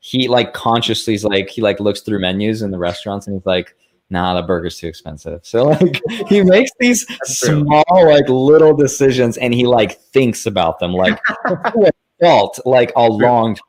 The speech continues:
Speaker 1: time. And I'll be like, "Bro, this will make zero difference to you in any given, like,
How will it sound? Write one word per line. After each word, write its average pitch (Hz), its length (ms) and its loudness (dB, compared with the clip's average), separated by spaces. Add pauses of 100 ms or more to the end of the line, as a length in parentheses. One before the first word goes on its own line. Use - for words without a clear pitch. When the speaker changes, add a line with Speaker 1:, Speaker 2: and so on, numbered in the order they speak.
Speaker 1:
time. 101 180 -2
And 101 80 -4
I'll 107 80 0
be 120 60 2
like, 107 220 0
"Bro, 107 380 2 (220)
this 143 160 0
will 147 100 0
make 139 200 2
zero 127 340 2
difference 120 440 0
to 117 100 -2
you 98 260 -2
in 131 140 -2
any 139 340 0
given, 123 300 0
like, 127 280 0